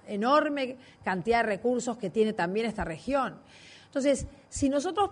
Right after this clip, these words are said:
potenciamos nuestras relaciones, las intensificamos,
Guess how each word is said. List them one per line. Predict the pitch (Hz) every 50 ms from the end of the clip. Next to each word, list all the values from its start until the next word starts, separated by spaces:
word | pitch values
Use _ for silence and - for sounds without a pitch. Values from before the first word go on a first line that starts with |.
| -
potenciamos | - 247 240 247 226 220 220 202 214 - 269 294 302 294 262 208 180 156 151 151 - - - - -
nuestras | 190 190 220 254 285 311 330 302 - - 285 254 226
relaciones, | 220 202 196 185 170 - - 226 208 185 160 147 156 160
las | 170 180 190 - -
intensificamos, | 214 202 185 208 196 196 180 190 185 165 190 190 196 - 247 233 220 208 175 165 160 160